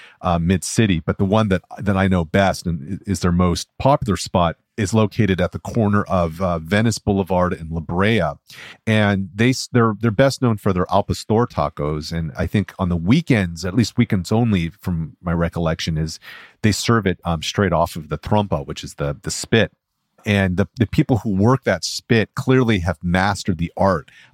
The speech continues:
of the e-, efficiency of the cut. And it's, it's almost like a little bit of a performance when they put the tacos together. But those are really, really, really delicious. And then the other one would be,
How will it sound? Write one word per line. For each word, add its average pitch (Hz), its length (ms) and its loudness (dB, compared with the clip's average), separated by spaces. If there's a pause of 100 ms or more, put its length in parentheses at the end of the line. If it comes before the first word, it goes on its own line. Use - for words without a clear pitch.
of 87 220 0
the 98 220 -2
e-, 95 80 -6 (140)
efficiency 113 720 0
of 82 120 -2
the 76 100 -8
cut. - 440 -4
And 78 160 -6
it's, - 220 -4
it's - 160 -2
almost 110 220 2
like 95 100 0
a 85 60 -4
little 92 240 2
bit 87 120 0
of 80 100 -4
a 76 100 -16
performance 90 640 -2
when 80 100 -4
they 76 80 -6
put - 220 -6
the 82 80 -6
tacos 82 460 -4
together. 80 440 -4 (360)
But 95 160 -2
those 139 260 4
are 87 160 -4 (120)
really, 139 440 2 (160)
really, 110 360 2
really 85 360 -2
delicious. 76 640 -8 (540)
And 104 600 2
then 113 480 2
the 113 120 4
other 160 140 2
one 120 260 0
would 95 180 -2
be, 92 340 0